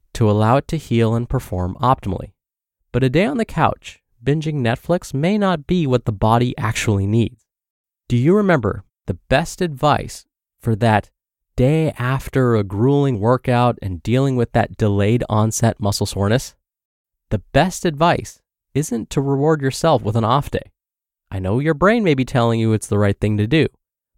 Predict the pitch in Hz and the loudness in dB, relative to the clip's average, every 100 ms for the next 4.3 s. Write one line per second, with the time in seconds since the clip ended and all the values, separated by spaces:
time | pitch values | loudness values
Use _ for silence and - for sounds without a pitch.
0 | - 113 - 110 160 202 117 110 - _ | -6 -6 -4 0 0 0 -2 -2 -4 _
1 | 110 - 110 98 98 95 95 92 - - | -8 -2 0 0 0 0 -2 -4 -6 -6
2 | - 143 - _ _ _ _ _ _ - | 0 0 0 _ _ _ _ _ _ -2
3 | 120 131 160 226 226 180 - 117 - - | 0 2 2 0 0 -2 0 0 0 2
4 | 120 - - | 2 0 -6